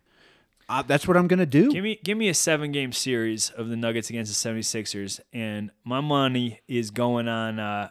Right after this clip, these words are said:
Speaker 2: is going on the two-time M V P and not the, is he a three, is he a four, journeyman
Speaker 1: Totally.
Speaker 2: P J Tucker.
Speaker 1: I told, no, I agree with you,
Speaker 2: So
Speaker 1: but
Speaker 2: for one game,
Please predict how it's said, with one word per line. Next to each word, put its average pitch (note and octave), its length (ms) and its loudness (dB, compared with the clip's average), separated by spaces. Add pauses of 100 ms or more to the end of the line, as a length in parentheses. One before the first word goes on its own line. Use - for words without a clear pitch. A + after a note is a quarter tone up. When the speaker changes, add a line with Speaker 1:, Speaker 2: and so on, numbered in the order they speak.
Speaker 2:
is A#2+ 100 -10
going A#2+ 220 -2
on A2+ 80 -4
the G#2+ 80 -6
two-time A#2 340 -6
M A2+ 160 -4
V A2 140 -8
P G#2+ 340 -4 (260)
and A2+ 160 -6
not B2 280 0
the, A2+ 240 0 (240)
is A2+ 220 -6
he B2 160 2
a A2+ 60 2
three, B2+ 540 0
is B2+ 220 0
he C3 140 2
a A#2+ 80 2
four, B2+ 520 2 (720)
journeyman D3 720 2
Speaker 1:
Totally. D3+ 380 4
Speaker 2:
P A2+ 40 0
J - 60 -6
Tucker. - 380 -4
Speaker 1:
I C#3+ 120 4
told, F#3 320 2
no, F3 120 2
I C3+ 160 2
agree D#3 360 0
with B2+ 180 -2
you, F#3+ 60 -6
Speaker 2:
So D3+ 120 0
Speaker 1:
but D3+ 80 2
Speaker 2:
for D3+ 100 -2
one F#3+ 320 -2
game, A#2+ 420 0